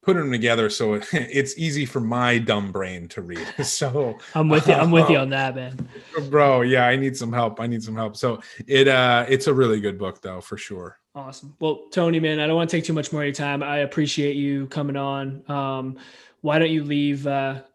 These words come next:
Speaker 2: leave where people can find you on Instagram, your YouTube. Like, I highly encourage people to go check out the, uh, the documentary you did on your marathon journey, but, uh, let 'em know.
Speaker 1: Thank you. Yeah,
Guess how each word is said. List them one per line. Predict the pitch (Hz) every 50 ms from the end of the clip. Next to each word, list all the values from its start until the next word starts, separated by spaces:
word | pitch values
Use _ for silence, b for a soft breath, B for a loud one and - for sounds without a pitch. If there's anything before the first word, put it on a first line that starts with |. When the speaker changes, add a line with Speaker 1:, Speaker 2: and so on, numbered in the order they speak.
| -
Speaker 2:
leave | 156 151 156 165 165 156
where | 165 156
people | 160 170 160 156 151
can | - - 147 131
find | - 151 147 147 147 147 135 147
you | 143 143 143 143 139 135 - -
on | - 143 139 135
Instagram, | 139 139 143 139 - - 143 135 147 143 139 139 139 139 139
your | 135 131 147 147 147 147
YouTube. | 139 - - 147 143 139 139 135 143
Like, | 143 139 127
I | 131
highly | 120 131 147 143 143 139 135
encourage | 135 131 - 143 139 135 -
people | - 139 139 135
to | 143
go | 135 131
check | 131 - 143 131 131
out | 139 135 131 131
the, | - 135 131 131
uh, | 131 131 131 127 127 127
the | - 147
documentary | 135 147 135 131 131 - 139 135 135 135 135 135
you | 131 135
did | 131 - 143 135 135
on | 135 131 131
your | 131 135
marathon | 131 131 131 131 135 - 139 131 131 131
journey, | 131 135 135 131 131 131 131 131
but, | 131 - 139 131 131 -
uh, | 135 135 135
let | 139 143 147
'em | 139 135 135
know. | 135 131 131 131 131 - b b b b b b b b b b b b b b b b b b b
Speaker 1:
Thank | - 135 147 160 147 120
you. | - 117 107
Yeah, | 98 104 123 139 147 139 123